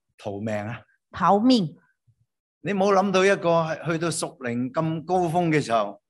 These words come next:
Speaker 2: 你沒想到一位去到屬靈這麼高峰的人，
Speaker 1: 啊，居然因為一句說話呢，佢就要逃命。
Speaker 2: 竟然因為一句話，他要逃命。
Speaker 1: 所以都證明我哋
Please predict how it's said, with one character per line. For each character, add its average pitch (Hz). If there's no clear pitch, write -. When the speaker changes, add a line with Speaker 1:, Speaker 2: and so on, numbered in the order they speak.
Speaker 2:
你 240
沒 262
想 226
到 254
一 294
位 277
去 269
到 269
屬 254
靈 254
這 277
麼 247
高 262
峰 269
的 220
人， 175
Speaker 1:
啊， 117
居 165
然 120
因 160
為 127
一 147
句 131
說 123
話 110
呢， 123
佢 117
就 107
要 110
逃 95
命。 87
Speaker 2:
竟 214
然 214
因 294
為 285
一 302
句 359
話， 311
他 269
要 240
逃 175
命。 196
Speaker 1:
所 143
以 151
都 160
證 139
明 110
我 117
哋 104